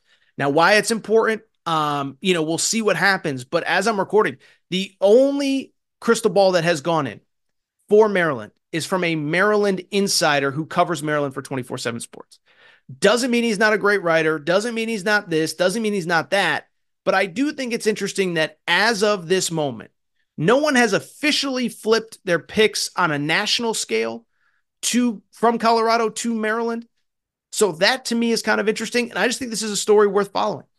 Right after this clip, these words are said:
Now, as far as the impact for Colorado, listen, it's not good. I'm not gonna sugarcoat it. I'm not gonna pretend that it's all hunky-dory and everything's fine. But I guess I would kinda use the inverse as well. I heard from everybody when he committed,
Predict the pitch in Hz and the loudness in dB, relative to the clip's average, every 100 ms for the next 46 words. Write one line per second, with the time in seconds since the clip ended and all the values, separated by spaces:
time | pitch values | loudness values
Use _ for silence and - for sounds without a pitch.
0 | _ _ _ - 180 185 - 214 240 240 | _ _ _ 0 4 4 4 2 4 2
1 | 196 185 202 190 196 - 170 196 185 196 | 0 0 0 -2 -4 -6 -2 0 2 2
2 | 196 226 190 165 - 135 139 123 160 180 | 2 -2 -2 -6 -6 -6 -6 -8 -8 -10
3 | - 226 269 247 185 - 135 131 139 151 | -4 -2 -2 -2 -4 -4 -4 -4 -2 0
4 | 214 247 233 170 - 170 160 151 147 165 | 0 -2 -4 -8 -4 -2 0 0 2 2
5 | 151 139 165 170 156 160 156 147 147 135 | 2 0 -4 -2 0 2 2 -2 -6 -8
6 | 117 107 110 160 170 _ _ _ _ _ | -8 -6 -4 -4 -6 _ _ _ _ _
7 | 233 233 247 320 330 277 269 247 254 196 | 2 4 4 2 0 0 0 0 -2 -2
8 | 180 247 247 156 135 139 131 - 104 - | -2 -2 -2 -4 -4 -8 -2 0 0 -4
9 | _ _ _ _ _ _ _ _ _ _ | _ _ _ _ _ _ _ _ _ _
10 | - 202 240 277 220 180 240 233 151 147 | -2 2 4 2 0 0 0 0 -4 -4
11 | 147 170 - 131 196 151 104 | -4 -6 -6 -2 0 0 -4